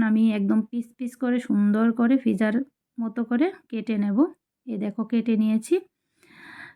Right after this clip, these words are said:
সত্যি বন্ধুরা, এই টিফিনটা খেতে খুবই ভালো লাগে, খুবই ভালো লাগে। বাচ্চারা তো ভীষণ পছন্দ করে। তো আমি এখন দিয়ে দেব আমার ছেলেকে টিফিনে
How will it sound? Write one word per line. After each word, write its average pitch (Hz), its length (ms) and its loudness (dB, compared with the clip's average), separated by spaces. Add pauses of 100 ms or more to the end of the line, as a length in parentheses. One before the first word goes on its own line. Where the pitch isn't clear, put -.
সত্যি 302 420 2
বন্ধুরা, 202 440 2 (100)
এই 247 240 6 (280)
টিফিনটা 247 580 2 (360)
খেতে 247 420 0
খুবই 269 600 4
ভালো 214 340 2
লাগে, 214 360 2
খুবই 254 420 4
ভালো 214 260 0
লাগে। 202 260 2
বাচ্চারা 214 480 0
তো 254 160 2
ভীষণ 220 540 4
পছন্দ 208 420 2 (100)
করে। 214 220 4 (720)
তো 240 140 -8
আমি 226 280 4
এখন 247 300 4
দিয়ে 226 220 6
দেব 208 220 0
আমার 208 240 2
ছেলেকে 208 480 -2
টিফিনে 233 480 4